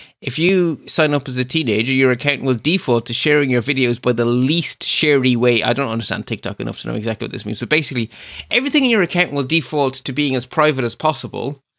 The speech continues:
and you will be allowed to choose to open up. But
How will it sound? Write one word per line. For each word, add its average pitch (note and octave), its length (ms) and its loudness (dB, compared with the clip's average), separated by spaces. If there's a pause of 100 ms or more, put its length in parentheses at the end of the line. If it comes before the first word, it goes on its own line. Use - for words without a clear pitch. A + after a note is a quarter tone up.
(240)
and D3 180 0
you G3+ 120 2
will F#3 140 6
be E3 120 4
allowed F#3 400 4
to D3+ 100 -6
choose G#3 680 0
to D#3 160 -2
open C#3 260 0
up. - 280 -6 (720)
But D#3+ 160 -2